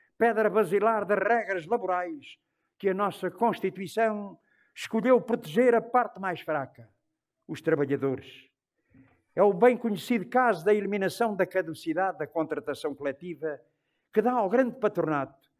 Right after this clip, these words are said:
todas as armas para eliminar direitos conquistados em salários, em horários, em feriados, em outras matérias. O governo não quis tocar nas questões mais centrais da relação laboral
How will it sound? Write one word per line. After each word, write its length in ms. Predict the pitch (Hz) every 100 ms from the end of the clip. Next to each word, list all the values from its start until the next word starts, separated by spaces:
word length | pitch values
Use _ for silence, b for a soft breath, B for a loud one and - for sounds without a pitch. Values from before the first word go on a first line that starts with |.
| _ _ _ -
todas 400 | 277 262 233 175
as 160 | 190
armas 400 | 208 208 180 180
para 220 | - 185 180
eliminar 480 | 170 160 165 160
direitos 560 | 143 143 147 139 - 135
conquistados 880 | - 143 - - 180 175 170 160 - _ _ -
em 100 | 139
salários, 800 | 170 180 160 160 143 143 - _ _ _ _ -
em 160 | 131
horários, 800 | 156 185 170 165 151 151 123 - _ _ _
em 140 | 175
feriados, 800 | 156 - 196 170 160 139 143 - - _ _
em 120 | 156 156
outras 300 | 156 156 123
matérias. 800 | 135 135 135 117 110 - _ _ _ _ _ _
O 100 | -
governo 320 | 180 240 262 214
não 240 | 220 214
quis 460 | - 302 277 - -
tocar 680 | - - 165 143 123 - _ _ _
nas 220 | - 202 -
questões 400 | - - 294 190
mais 280 | 220 190
centrais 680 | - 185 165 175 226 220 170
da 100 | 175
relação 560 | 170 160 156 - 240 226
laboral 640 | 185 151 180 220 220 220